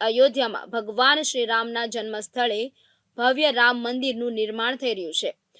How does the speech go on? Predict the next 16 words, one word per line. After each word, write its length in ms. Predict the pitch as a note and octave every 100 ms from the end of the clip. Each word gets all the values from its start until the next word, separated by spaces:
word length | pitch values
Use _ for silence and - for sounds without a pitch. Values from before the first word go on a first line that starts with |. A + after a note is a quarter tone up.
| _ _ -
અને 120 | F3+ -
આ 160 | C#4
નિમિત્તે 320 | D#4+ C#4+ B3+ D4
આસ્થા 420 | C4+ C4 B3+ C#4
અને 200 | A#3 B3
ભગવાન 500 | B3 A3+ A3 A#3+ C4+
શ્રી 200 | C4+ B3
રામના 440 | A#3 A#3 A#3 A#3
સેવક 340 | B3 B3 A#3 A3+
તરીકે 360 | A3 A3 G#3+ A3+
આવનાર 500 | - A3 G#3+ A3+ A#3
દરેક 360 | G#3+ G#3+ B3 B3+
મહેમાનોને 840 | A#3+ A3+ A3 G3+ G3+ C4 A#3+ B3+ C#4+ _ _ _
શ્રી 220 | - C#4+
હનુમાન 480 | D4+ C4 B3+ B3 C4+
ચાલીસા 540 | C4+ A#3 A#3 A#3 B3+